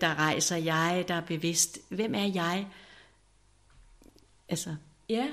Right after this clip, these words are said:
Speaker 1: hvem er det jeg?
Speaker 2: Det er jo min, min vågne bevidsthed, som, som er koblet til det større.
Speaker 1: Og hvem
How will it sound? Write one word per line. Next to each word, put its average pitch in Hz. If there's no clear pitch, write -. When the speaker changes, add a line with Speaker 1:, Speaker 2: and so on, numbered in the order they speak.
Speaker 1:
hvem 190
er 214
det 190
jeg? 170
Speaker 2:
Det 277
er 240
jo 277
min, 240
min 220
vågne 214
bevidsthed, 226
som, 208
som 240
er 220
koblet 220
til 226
det 226
større. 165
Speaker 1:
Og 185
hvem 202